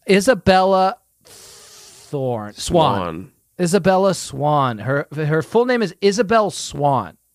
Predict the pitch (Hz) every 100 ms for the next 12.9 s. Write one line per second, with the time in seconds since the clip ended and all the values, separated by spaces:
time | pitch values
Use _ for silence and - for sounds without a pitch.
0 | - 90 - 104 117 123 131 123 110 117
1 | - 95 92 117 - 147 190 214 196 208
2 | 190 165 190 135 - 139 127 120 117 120
3 | 98 71 55 69 104 - 147 127 160 147
4 | - - - - 185 180 180 175 151 -
5 | - - 120 98 - _ _ - 131 -
6 | - - - _ - 285 494 480 466 240
7 | 185 196 170 180 - 180 - 147 139 135
8 | 147 156 131 - 120 - 120 - 127 -
9 | 151 135 - 175 - 247 - 170 - 180
10 | 202 196 147 123 131 127 123 - _ -
11 | 175 233 160 - 143 135 131 135 127 139
12 | 131 139 127 131 117 120 147 -